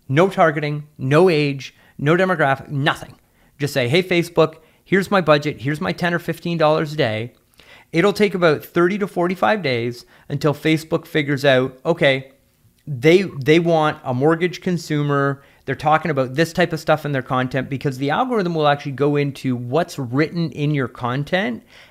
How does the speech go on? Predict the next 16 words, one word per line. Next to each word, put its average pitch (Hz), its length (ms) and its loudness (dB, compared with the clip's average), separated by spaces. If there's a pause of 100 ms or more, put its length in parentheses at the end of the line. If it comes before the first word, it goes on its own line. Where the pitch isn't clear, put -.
and 147 160 0
start 185 500 0
to 170 100 -8
use 143 520 -4
that 139 380 0
languaging 127 1040 -4
to - 120 -14
profile 143 880 2
the 123 180 -12
traffic 131 500 -2
type 113 300 -6
that 117 120 -6
it's 110 160 -10
showing 107 300 -8
it - 120 -20
to. - 240 -14